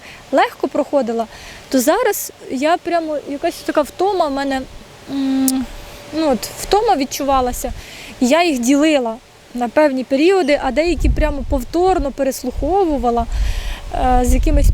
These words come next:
паузами такими. Ну, це, це так цікаво, до речі, от, і от такі мої спостереження. Може, того, що я проживаю так само цей досвід, і, е, він, я завжди, е, всі курси, які я проходжу, практичні курси, я їх через себе пропускаю. Я роблю всі ті техніки на собі, я,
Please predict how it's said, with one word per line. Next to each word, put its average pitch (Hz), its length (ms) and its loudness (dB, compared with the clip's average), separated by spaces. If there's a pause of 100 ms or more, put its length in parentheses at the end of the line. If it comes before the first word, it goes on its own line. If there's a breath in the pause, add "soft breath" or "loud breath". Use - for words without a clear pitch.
паузами 294 600 0
такими. 247 440 -6
Ну, 269 80 -6
це, 277 200 -6
це 320 180 -2
так 330 160 -2
цікаво, 403 440 0
до 285 100 2
речі, 277 260 -2
от, 254 180 -8
і 285 40 -2
от 254 260 -6
такі 285 200 -4
мої 320 220 2
спостереження. 269 720 -2
Може, 285 200 -4
того, 302 260 -2
що - 160 -4
я 294 200 2
проживаю 269 580 0
так 262 200 -8
само 269 320 -2
цей 269 160 -2
досвід, 311 440 0 (760 loud breath)
і, 277 380 6 (180)
е, 262 260 -2
він, 311 360 0
я 294 160 4
завжди, 277 480 2
е, 240 120 0 (440)
всі - 260 2 (120)
курси, 359 360 2
які 277 180 0
я 269 120 2
проходжу, 294 600 0
практичні 330 520 0
курси, 269 340 -4
я 262 180 2
їх 302 120 -2
через 269 240 -4
себе 285 300 0
пропускаю. 220 600 -4
Я 226 80 0
роблю 294 220 2
всі 320 200 0
ті 233 120 2
техніки 285 520 -2
на 277 120 -6
собі, 254 360 0
я, 277 520 0